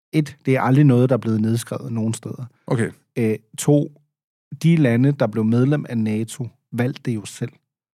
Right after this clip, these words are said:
Speaker 1: Altså, hvad, hvad skulle du have gjort? Skulle du have sagt til polakkerne og alle mulige andre, der havde kæmpet for deres frihed?
Speaker 2: Mm.
Speaker 1: "Nej, men, øh, I kan ikke være medlem af nato." "Hvorfor ikke?"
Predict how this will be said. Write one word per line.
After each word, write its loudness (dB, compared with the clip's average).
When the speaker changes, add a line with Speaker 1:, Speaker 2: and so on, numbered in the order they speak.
Speaker 1:
Altså, 0
hvad, 2
hvad 4
skulle -2
du 2
have -4
gjort? -4
Skulle -10
du 0
have 4
sagt -2
til -2
polakkerne 0
og -4
alle 0
mulige 2
andre, 0
der -2
havde -2
kæmpet -2
for -8
deres -6
frihed? 2
Speaker 2:
Mm. -6
Speaker 1:
"Nej, 4
men, 0
øh, 0
I -2
kan 0
ikke -2
være -2
medlem -2
af -4
nato." -6
"Hvorfor 4
ikke?" 4